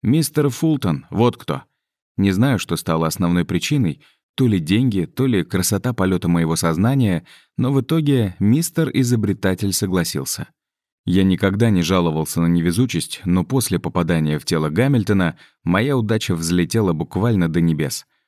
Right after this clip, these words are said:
Мне очень сильно везёт, практически во всём. Вот и сейчас я вижу очередной пример.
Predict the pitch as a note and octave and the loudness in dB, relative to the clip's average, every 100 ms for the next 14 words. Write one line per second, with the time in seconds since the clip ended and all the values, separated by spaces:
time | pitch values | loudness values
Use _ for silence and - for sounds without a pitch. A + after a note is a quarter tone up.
0 | _ _ E2 A2+ D3+ - B2 - B2 A#2 | _ _ 0 2 0 0 -2 0 0 2
1 | A2+ B2 A2 - - - F2 E2 A2 - | 2 0 -2 -4 -14 -6 -6 -4 -4 -4
2 | F#2+ F2+ D#2 - E2 C2+ - _ _ - | -4 -4 -4 -4 -6 -6 -14 _ _ -4
3 | C3+ D#3+ - E3 - A#2 - D#2 D2 C#2 | -4 -2 -4 -2 -2 -2 -2 -2 -2 -4
4 | D2 C#2 - E2 - E2 C#2+ C#2+ C#2+ D#2+ | -4 -6 -6 -4 -2 -2 -2 -6 -2 -2
5 | D#2 C2 | -2 -4